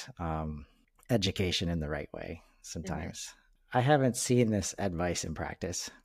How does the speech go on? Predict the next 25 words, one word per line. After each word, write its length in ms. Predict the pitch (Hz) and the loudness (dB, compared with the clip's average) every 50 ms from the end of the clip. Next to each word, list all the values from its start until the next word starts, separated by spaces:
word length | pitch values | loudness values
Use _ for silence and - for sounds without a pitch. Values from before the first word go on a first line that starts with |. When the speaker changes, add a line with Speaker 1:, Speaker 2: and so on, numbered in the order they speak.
| _ _ | _ _
Speaker 1:
but 320 | - 95 90 85 80 - - _ _ _ - _ - _ | -2 0 0 0 0 -2 -8 _ _ _ -20 _ -10 _
what 160 | - 113 110 98 | 2 2 4 6
I 140 | 98 113 | 6 6
would 140 | 113 107 110 | 6 6 6
even 260 | 104 104 92 95 92 | 4 4 4 2 0
tell 240 | 90 - 98 92 90 | 2 2 2 2 2
a 40 | 90 | 2
business 320 | 85 92 85 87 87 - | 0 -2 -2 -2 -2 -2
owner 180 | 101 87 85 85 | -2 -2 -2 -4
today 440 | - - 113 127 135 127 120 113 110 | -4 -2 4 6 8 8 8 8 6
is, 260 | 107 92 - - - - | 4 0 -2 -6 -8 -6
you 120 | 107 107 | -4 -2
know, 100 | 92 87 | -2 -2
talk 300 | 85 - - 104 98 - | 0 2 2 2 2 2
to 80 | - 95 | 0 0
the 100 | 101 92 | 0 2
market, 480 | 95 90 87 85 - 87 87 80 - - - _ _ _ _ _ _ | 2 2 2 2 0 0 0 0 -2 -8 -16 _ _ _ _ _ _
do 140 | - 104 98 | 0 0 2
customer 440 | - 110 101 - - - 98 98 92 | 4 2 2 2 2 2 2 4 4
interviews, 800 | 87 90 87 78 82 82 85 82 85 82 78 - - - - - - _ _ - _ _ _ _ | 4 2 2 0 0 0 0 0 0 -2 -2 -2 -4 -4 -6 -10 -16 _ _ -20 _ _ _ _
try 240 | - - 101 92 95 | -2 0 2 2 4
to 60 | 95 | 4
use 220 | 98 98 92 85 | 2 2 0 0
the 100 | - 90 | 0 0
language 640 | 87 90 85 82 78 82 80 80 78 - - - - | 0 0 0 0 0 0 0 0 0 -2 -2 -4 -4